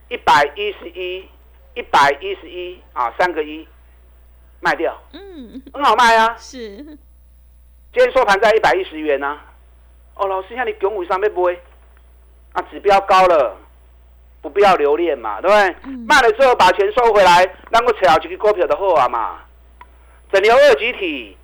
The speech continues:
Speaker 1: 台办是营收数最大的，可是公司规模最大的是强茂，
Speaker 2: 嗯。
Speaker 1: 二四八一强茂，强茂股本三十八亿，台办股本二十六亿。公司规模越大，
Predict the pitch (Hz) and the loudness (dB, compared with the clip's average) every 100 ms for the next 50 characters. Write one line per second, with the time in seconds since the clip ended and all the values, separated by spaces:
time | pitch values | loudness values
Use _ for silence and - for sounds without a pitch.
0 | _ _ _ - 170 202 247 214 233 214 | _ _ _ -2 0 4 4 2 0 -6
1 | - 170 180 208 202 202 202 165 185 156 | -6 -6 -4 0 0 0 -6 -4 -4 -2
2 | - 156 107 90 87 - _ _ _ _ | -2 -2 -4 -12 -20 -20 _ _ _ _
3 | _ _ 170 - 262 254 254 - 247 240 | _ _ -2 0 0 0 -2 -2 -6 2
4 | 240 208 180 220 196 180 185 160 139 117 | 2 4 0 2 2 4 4 4 2 -4
5 | - - 123 123 143 139 98 - 269 285 | -14 -6 -6 -6 -8 -8 -8 -16 -16 -14
6 | 226 175 220 196 190 180 175 170 - 135 | -14 -4 -4 -2 0 2 2 -2 -10 -12
7 | 127 139 131 98 - - - - 220 269 | -10 -8 -8 -8 -20 -20 -12 -2 2 2
8 | 233 240 208 160 214 185 202 196 208 175 | 0 0 0 2 0 2 4 4 2 -2
9 | 147 131 110 101 175 240 208 190 185 147 | -10 -12 -16 -4 0 2 2 0 0 0
10 | 175 156 147 156 143 123 95 - - - | 0 -4 -2 -2 -2 -4 -20 -20 -20 -8
11 | - 277 254 269 190 233 185 202 220 185 | 0 0 0 -2 2 4 4 2 2 2
12 | 220 160 107 | 4 2 0